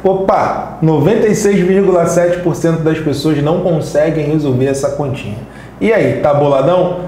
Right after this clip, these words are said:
Se a sua resposta for sim, vem comigo, que esse vídeo é pra você. Vamos lá, vamos resolver essa continha no talento. Pra resolver essa continha, família, vamos lançar mão de um produto notável.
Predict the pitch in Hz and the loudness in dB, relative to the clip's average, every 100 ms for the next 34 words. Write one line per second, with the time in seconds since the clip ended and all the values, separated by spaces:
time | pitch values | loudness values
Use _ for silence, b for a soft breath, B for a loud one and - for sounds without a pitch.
0 | - - 110 - 143 135 - 131 - - | -8 -4 -2 0 0 0 0 -2 -2 -2
1 | 123 - 131 131 131 127 113 117 110 - | -4 -2 -2 0 0 -2 0 0 -2 -6
2 | B B - 123 120 117 104 107 104 - | B B -6 -4 -2 -4 -4 -4 -4 -6
3 | B B - 123 120 - 120 123 - - | B B -4 -2 0 0 0 -2 -4 -6
4 | 123 202 202 110 135 214 208 208 202 190 | 0 2 2 2 2 2 2 2 2 4
5 | 196 196 190 175 175 175 175 175 180 170 | 2 0 0 0 0 0 0 0 0 0
6 | - - - B B B - 226 277 277 | -2 -6 -12 B B B -4 0 2 2
7 | 247 220 180 180 180 165 151 139 131 190 | 2 2 2 2 2 0 0 -2 -2 0
8 | 185 135 127 110 104 - - - B B | 0 0 -4 -6 -8 -12 -14 -18 B B
9 | B B 151 220 240 208 208 202 196 170 | B B 0 2 2 2 2 2 2 2
10 | 160 190 175 170 180 180 185 170 175 180 | 2 2 2 2 2 2 2 2 2 0
11 | 190 - 131 127 | 0 2 2 0